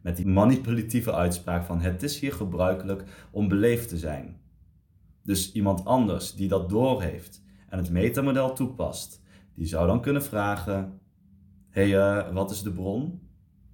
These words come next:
Want weet je nog, het was een bronloze vermelding. "Hey, wat is de bron? Hoe, wie zegt eigenlijk dat het hier, eh, gebruikelijk is om beleefd te zijn?" En andere mooie vragen zijn, "Hey, wat vind je er zelf van eigenlijk?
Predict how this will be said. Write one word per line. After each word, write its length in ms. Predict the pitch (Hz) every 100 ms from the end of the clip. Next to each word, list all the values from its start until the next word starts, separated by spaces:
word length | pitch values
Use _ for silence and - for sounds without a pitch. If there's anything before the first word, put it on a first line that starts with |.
| - - - - -
Want 200 | 95 92
weet 180 | 98 110
je 60 | 135
nog, 160 | 147
het 100 | 92
was 180 | 104 92
een 160 | 90 85
bronloze 600 | 80 80 87 95 95 -
vermelding. 600 | 123 135 131 90 - - - _ - - -
"Hey, 160 | 123 110
wat 160 | 117 131
is 100 | 117
de 100 | 117
bron? 380 | 131 113 82 - - -
Hoe, 320 | 104 120 117
wie 140 | 135
zegt 300 | 131 135 -
eigenlijk 340 | 113 120 120 117
dat 120 | 117
het 120 | 110
hier, 300 | 117 120 110
eh, 140 | 110
gebruikelijk 520 | 110 95 107 113 117 110
is 120 | 113
om 100 | 107
beleefd 300 | 101 117 120
te 80 | 80
zijn?" 300 | 76 71 - _ -
En 160 | 95
andere 300 | 87 90 98
mooie 220 | 110 107
vragen 300 | 104 107 104
zijn, 140 | 110 117
"Hey, 120 | 123
wat 140 | 117
vind 140 | 147 143
je 80 | 143
er 60 |
zelf 280 | 127 139 135
van 180 | 110 107
eigenlijk? 580 | 90 87 104 131 -